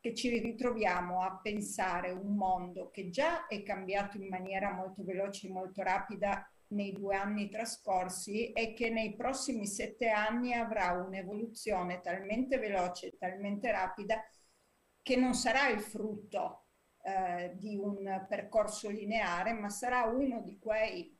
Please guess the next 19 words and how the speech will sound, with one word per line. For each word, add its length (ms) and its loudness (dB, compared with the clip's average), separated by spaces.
tra 120 -8
virgolette, 680 -6
salti 440 -2
nella 280 0
storia 560 -2
rispetto 400 -4
ai 160 -2
quali 600 -2
una 280 0
delle 300 -6
cose 260 -4
più 80 -12
importanti 640 -6
è 120 -6
quella 280 -4
di 400 -8
cogliere 580 2
le 100 -2
opportunità 1040 -6